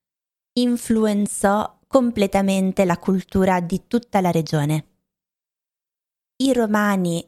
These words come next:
dominarono in Sardegna per seicentonovantaquattro anni, fino a che arrivarono i Vandali. I Vandali sono una popolazione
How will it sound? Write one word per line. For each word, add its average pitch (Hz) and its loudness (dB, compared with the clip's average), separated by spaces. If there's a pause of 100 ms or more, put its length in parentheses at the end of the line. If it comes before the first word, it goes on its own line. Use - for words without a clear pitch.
dominarono 185 0
in 165 -2
Sardegna 170 -2 (140)
per 170 -2 (400)
seicentonovantaquattro 190 -2
anni, 165 -4 (560)
fino 285 0
a 370 -8
che 262 -2 (340)
arrivarono 214 -2
i 165 -6 (180)
Vandali. 165 -2 (1400)
I 294 -2
Vandali 190 0
sono 226 -2
una 247 0
popolazione 247 -2